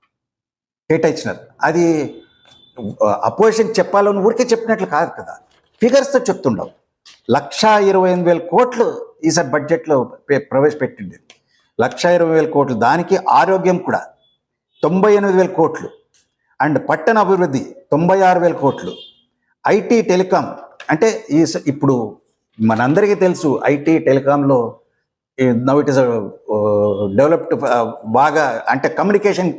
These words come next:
చేయాలంటే ఐటీ డెవలప్ కావాలి కదా, దానికి కూడా ఎనభై ఒక్క వేల కోట్లు కేటాయించినారు. నేను గ్రామీణ అభివృద్ధి రెండు లక్షల అరవై ఆరు వేల కోట్లు, రెండు లక్షల అరవై ఆరు వేల కోట్లు గ్రామీణ అభివృద్ధి. ఇంకా,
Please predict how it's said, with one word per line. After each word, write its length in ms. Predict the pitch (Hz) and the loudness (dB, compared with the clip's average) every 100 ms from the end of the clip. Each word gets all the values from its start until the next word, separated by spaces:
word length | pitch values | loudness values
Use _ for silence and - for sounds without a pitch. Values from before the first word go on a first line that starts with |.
| - | 0
చేయాలంటే 360 | 156 147 143 143 | 2 2 0 0
ఐటీ 240 | 131 135 | 0 0
డెవలప్ 320 | 127 123 123 | 0 0 0
కావాలి 200 | 113 117 110 | -2 -2 -2
కదా, 120 | 120 - _ _ _ - | -6 -10 _ _ _ -2
దానికి 320 | 139 175 208 | 0 2 0
కూడా 140 | 220 202 | 0 0
ఎనభై 360 | 147 156 151 | 0 2 2
ఒక్క 160 | 143 143 | 0 -2
వేల 180 | 127 123 | -2 -2
కోట్లు 340 | - 110 95 95 - _ 120 | -2 -4 -4 -14 -16 _ -6
కేటాయించినారు. 500 | 101 101 - 87 - _ _ _ _ _ _ _ _ _ _ _ _ - | -2 -4 -6 -18 -20 _ _ _ _ _ _ _ _ _ _ _ _ -2
నేను 220 | 147 117 | 0 0
గ్రామీణ 400 | 135 160 214 220 | 2 2 2 0
అభివృద్ధి 420 | 190 151 117 - - - _ _ _ _ _ _ _ _ | 0 -2 -4 -8 -16 -20 _ _ _ _ _ _ _ _
రెండు 280 | 113 160 214 | -2 2 4
లక్షల 360 | 214 208 180 185 | 2 2 0 2
అరవై 340 | 170 160 156 | 4 2 2
ఆరు 180 | 147 135 | 2 2
వేల 160 | 131 117 | 0 -4
కోట్లు, 420 | - 147 - - - _ _ - - - - - - _ _ _ - | -6 -10 -6 -8 -8 _ _ -10 -6 -6 -6 -8 -8 _ _ _ -2
రెండు 220 | 185 202 | 0 2
లక్షల 280 | 185 - 156 | 0 0 0
అరవై 220 | 143 135 | 2 2
ఆరు 160 | 123 | 2
వేల 100 | 120 | 0
కోట్లు 260 | 113 160 160 | 0 -2 0
గ్రామీణ 340 | 120 127 123 | 2 2 0
అభివృద్ధి. 1040 | 104 90 - _ _ _ _ _ - - 156 | -4 -8 -16 _ _ _ _ _ -18 -2 0
ఇంకా, 160 | 151 | 2